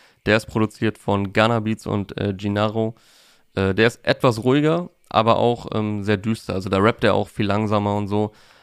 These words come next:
Aber, ähm, passt auf jeden Fall, dass er diese beiden Sachen jetzt hier zusammen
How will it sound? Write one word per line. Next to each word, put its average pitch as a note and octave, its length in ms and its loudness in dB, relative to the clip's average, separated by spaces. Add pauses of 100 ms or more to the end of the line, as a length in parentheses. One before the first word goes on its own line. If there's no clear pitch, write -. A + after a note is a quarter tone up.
(160)
Aber, G2 420 2
ähm, F#2+ 240 -2
passt - 320 -2
auf G2+ 140 -4
jeden G2 140 -4
Fall, G2 260 -4
dass G2 160 -8
er - 100 -8
diese F#2+ 160 -8
beiden G2 320 -4
Sachen G#2 260 -10
jetzt F#2+ 180 -8
hier G2+ 140 -8
zusammen G2+ 400 -6